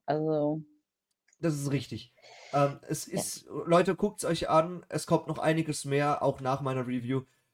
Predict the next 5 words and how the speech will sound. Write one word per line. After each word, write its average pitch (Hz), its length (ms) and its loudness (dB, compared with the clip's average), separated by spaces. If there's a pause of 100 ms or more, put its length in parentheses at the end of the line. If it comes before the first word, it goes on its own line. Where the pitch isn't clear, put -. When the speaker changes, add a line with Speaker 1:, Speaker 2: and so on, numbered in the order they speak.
(160)
Speaker 2:
Ähm, 151 440 6 (220)
gewonnen 170 480 2
hat - 340 0 (520)
Orange 127 340 4
Cassidy. 131 500 2